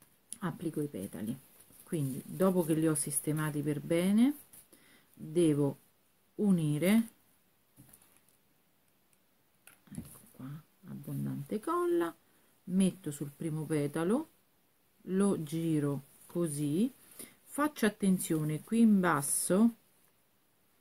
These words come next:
questi petali, innanzitutto ecco metto un filo di colla per ogni petalo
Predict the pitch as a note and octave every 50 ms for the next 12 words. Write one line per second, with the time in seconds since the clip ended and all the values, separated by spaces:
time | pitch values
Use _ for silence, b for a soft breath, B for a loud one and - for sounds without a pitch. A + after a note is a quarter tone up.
0 | _ _ _ _ - _ _ - - - A3+ G#3+ - - - F#3+ E3+ E3+ E3+ E3
1 | D#3 D#3 - D3+ D3 - - - E3+ E3 D#3 D#3 - - F#3 F#3+ A#3 A3+ - -
2 | D#3+ D3 C#3+ - - C#3+ D3 D#3 D3+ - - - D3 D3 - - D#3+ D#3+ D#3 D3+
3 | D3 D3 D3 C#3+ - E3 D#3 D3+ D3 D3+ D3+ D3+ F#3 - - _ _ _ _ _
4 | _ _ _ _ _ _ - D#3 D3+ D3+ D3 C#3+ C#3 C#3+ C#3 C#3+ C#3 - - D#3
5 | D3 C#3 C#3 C#3 D3 D#3 E3 G#3 C4+ D4+